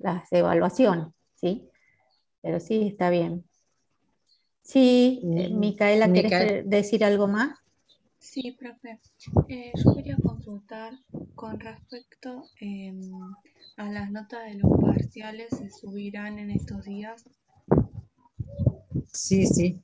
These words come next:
Speaker 2: los vamos a subir, eh, calculo mañana o pasado.
Speaker 3: Gracias. Y con respecto al coloquio, profe,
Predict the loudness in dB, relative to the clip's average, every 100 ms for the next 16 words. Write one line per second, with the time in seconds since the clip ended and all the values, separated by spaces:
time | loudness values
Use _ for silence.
0 | -6 -4 -2 -2 2 2 2 2 0 -2
1 | 0 2 2 2 0 -4 -10 -14 _ _
2 | _ _ _ _ _ -4 -2 -4 -6 -10
3 | _ _ _ _ _ _ _ _ _ -6
4 | -4 -4 -2 0 2 2 2 2 2 0
5 | -2 -6 -4 -4 -6 -10 _ _ _ _
6 | _ _ _ _ -14 -10 -10 -10 -16 -20
7 | _ _ -12 -8 -8 -8 -12 -18 -14 -16
8 | -12 -12 -12 -10 -12 -12 -14 -14 -18